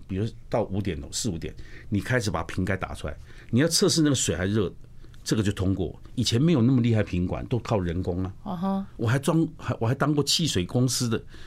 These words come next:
Speaker 1: 那个包扎，包着十二瓶的捆绑员，就是十二瓶必须捆成一打这样。
Speaker 2: 嗯。
Speaker 1: 去搬货啊，
Speaker 2: 嗯哼。
Speaker 1: 还在那个路，路边打水泥柏油路的那种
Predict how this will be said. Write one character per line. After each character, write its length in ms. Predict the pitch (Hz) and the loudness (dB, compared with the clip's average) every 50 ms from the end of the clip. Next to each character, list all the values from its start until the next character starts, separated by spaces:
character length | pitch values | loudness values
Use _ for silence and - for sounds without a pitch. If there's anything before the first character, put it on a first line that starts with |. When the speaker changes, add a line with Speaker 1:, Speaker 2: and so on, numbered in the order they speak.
| - - - | -12 -4 -2
Speaker 1:
那 120 | 120 117 | 0 2
个 120 | 101 98 87 - - - - - | 2 0 -2 -2 -4 -4 -2 2
包 180 | - 127 127 123 | 2 4 4 4
扎， 220 | - 127 113 104 - - | 4 2 2 2 0 0
包 180 | - 123 123 120 | 0 2 2 2
着 80 | 120 | 2
十 220 | 110 - - - 117 | 2 0 0 2 2
二 160 | 127 151 139 | 4 2 2
瓶 240 | 104 104 98 95 98 | 4 2 2 2 4
的 200 | 107 90 - - - - - | 2 0 0 -4 -8 -14 -8
捆 260 | - - 104 98 127 | -2 0 2 4 4
绑 160 | 127 104 76 80 | 2 2 0 -2
员， 180 | 85 78 73 71 - - - - - - - - | -4 -4 -4 -6 -8 -12 -14 -14 -14 -12 -10 -4
就 120 | - 165 | 0 2
是 60 | 170 151 | 2 4
十 180 | - - 165 | 4 4 4
二 60 | 165 | 4
瓶 180 | 175 143 120 110 | 4 4 4 4
必 80 | 117 143 | 2 0
须 120 | 120 123 | -2 -2
捆 240 | 120 - - 95 78 | -4 -2 -2 -2 0
成 120 | 82 92 | 0 0
一 80 | 95 131 | 0 0
打 240 | 120 - - - - | 0 -2 -4 -4 -4
这 100 | 92 101 | -4 -4
样。 120 | 87 73 - - - - | -4 -4 -6 -10 -8 -4
Speaker 2:
嗯。 260 | - - 220 196 170 - - - - - | 0 0 0 0 -2 -6 -12 -16 -16 -10
Speaker 1:
去 140 | - - 127 | -4 -2 -2
搬 280 | 110 - 131 127 127 127 | 0 2 2 2 4 2
货 260 | 120 127 131 104 85 | 4 2 2 2 0
啊， 20 | 80 - - - - - - - - | -2 -4 -6 -12 -14 -16 -16 -12 -6
Speaker 2:
嗯 0 | |
哼。 80 | - | -2
Speaker 1:
还 120 | - 131 135 | 0 2 2
在 120 | - 151 147 | 4 4 4
那 100 | 139 139 | 4 4
个 100 | 131 120 | 4 4
路， 320 | 113 113 120 147 156 156 - | 2 2 2 0 0 0 0
路 200 | 156 156 147 120 | 2 2 2 4
边 280 | - 135 131 135 131 117 - - | 2 2 2 2 2 0 0 -2
打 160 | - 95 110 | 0 0 0
水 160 | - - 92 | 0 0 0
泥 100 | 82 95 | 2 2
柏 240 | 95 - - 95 107 | 0 2 2 2 2
油 140 | 113 92 92 | 4 4 2
路 160 | 101 98 90 | 2 2 0
的 80 | 80 80 | 0 -2
那 100 | 87 87 | -2 -2
种 100 | 73 | -4